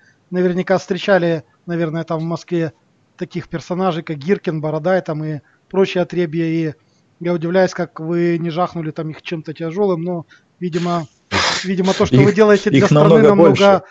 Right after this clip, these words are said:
Speaker 1: Ценнее того,
Speaker 2: Их
Speaker 1: что вы
Speaker 2: намного
Speaker 1: можете
Speaker 2: больше.
Speaker 1: сделать
Speaker 2: Это,
Speaker 1: отдельной голове
Speaker 2: это не
Speaker 1: Гиркина.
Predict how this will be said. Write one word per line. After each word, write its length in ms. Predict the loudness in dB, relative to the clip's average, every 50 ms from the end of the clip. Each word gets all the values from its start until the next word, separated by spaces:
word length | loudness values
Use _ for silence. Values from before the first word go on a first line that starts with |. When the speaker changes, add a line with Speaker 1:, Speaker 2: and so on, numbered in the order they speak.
| _ _ _ _
Speaker 1:
Ценнее 560 | -6 -4 -2 0 2 2 2 2 2 2 0
того, 260 | -2 -4 -2 2 2
Speaker 2:
Их 100 | 2 2
Speaker 1:
что 100 | 2 0
вы 60 | 0
Speaker 2:
намного 360 | 2 2 2 2 4 4 4
Speaker 1:
можете 220 | 4 4 4 4 2
Speaker 2:
больше. 680 | 2 2 4 4 4 4 4 0 -4 -4 -2 0 0
Speaker 1:
сделать 400 | 0 0 2 4 4 4 4 4
Speaker 2:
Это, 120 | 2 0 2
Speaker 1:
отдельной 340 | 4 4 4 4 2 0 0
голове 340 | 0 0 2 2 2 2 2
Speaker 2:
это 100 | 2 2
не 100 | 2 0
Speaker 1:
Гиркина. 360 | 0 0 -2 -2 -4 -8 -12